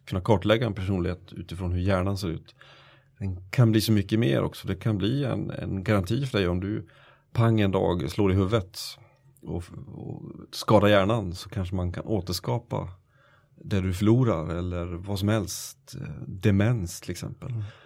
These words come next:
Speaker 1: Att kunna därifrån läka tillbaka den gamla personligheten.
Speaker 2: Mm.
Speaker 1: Eh, och här finns det också hur mycket som helst att kunna kanske se, eh, hur funkar våra hjärnor? Eh,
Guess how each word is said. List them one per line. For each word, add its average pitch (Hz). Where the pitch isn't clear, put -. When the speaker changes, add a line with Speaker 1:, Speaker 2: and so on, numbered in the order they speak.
Speaker 1:
Att -
kunna 90
därifrån 101
läka 95
tillbaka 92
den 87
gamla 90
personligheten. -
Speaker 2:
Mm. 107
Speaker 1:
Eh, -
och 95
här 104
finns 123
det 113
också 107
hur 98
mycket 107
som 98
helst 104
att 87
kunna 92
kanske 92
se, 127
eh, 92
hur 107
funkar 104
våra 113
hjärnor? 101
Eh, 87